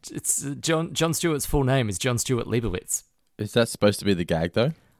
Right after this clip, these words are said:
Speaker 2: That she doesn't, she's not aware of it?
Speaker 1: I, well, I don't know, 'cause it doesn't feel like it's played for laughs, unless it's just,
Speaker 2: No,
Speaker 1: like,
Speaker 2: because,
Speaker 1: a
Speaker 2: no, 'cause
Speaker 1: real
Speaker 2: Krusty
Speaker 1: s-
Speaker 2: says, "Oh, he," 'cause Krusty says he'd be perfect, yeah.
Speaker 1: Yeah, maybe it's just a real subtle inside joke for people that know.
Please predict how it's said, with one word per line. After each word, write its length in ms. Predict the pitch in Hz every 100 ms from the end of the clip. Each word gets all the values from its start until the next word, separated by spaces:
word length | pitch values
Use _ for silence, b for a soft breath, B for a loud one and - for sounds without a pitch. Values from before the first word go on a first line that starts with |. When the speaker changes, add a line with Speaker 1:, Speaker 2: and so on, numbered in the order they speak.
| -
Speaker 2:
That 120 | 87
she 140 | - 95
doesn't, 340 | 87 90 -
she's 140 | -
not 100 | 92
aware 260 | 80 76 85
of 120 | 104
it? 60 | 160
Speaker 1:
I, 120 | 156 -
well, 440 | - - 190 180 -
I 60 |
don't 360 | 165 214 247 381
know, 400 | 202 160 220 110 -
'cause 140 | 131
it 80 | 156
doesn't 360 | 180 214 - -
feel 420 | - - 185 214
like 220 | 127 107
it's 100 | 123
played 300 | - 139 131
for 120 | -
laughs, 440 | 101 127 156 - -
unless 280 | 131 147 147
it's 120 | 170
just, 220 | - 170
Speaker 2:
No, 80 | -
Speaker 1:
like, 60 | 190
Speaker 2:
because, 200 | 208 208
Speaker 1:
a 40 |
Speaker 2:
no, 100 | 202
'cause 80 | 214 196
Speaker 1:
real 80 | 160
Speaker 2:
Krusty 200 | 208 202
Speaker 1:
s- 80 | 175
Speaker 2:
says, 160 | 160
"Oh, 60 | 143
he," 180 | 151 - _ _ _ -
'cause 120 | 143
Krusty 200 | 185 -
says 160 | 151
he'd 80 | 135
be 100 | 135
perfect, 520 | 117 151 185 - - -
yeah. 280 | - 220 143 - _
Speaker 1:
Yeah, 220 | 160 139
maybe 260 | 131 156 208
it's 120 | -
just 160 | 226
a 40 | 185
real 260 | 127 139
subtle 360 | 135 - 117 110
inside 400 | 104 113 107 101
joke 320 | 98 98 -
for 100 | -
people 280 | - 101 101
that 180 | 95 -
know. 340 | 90 87 -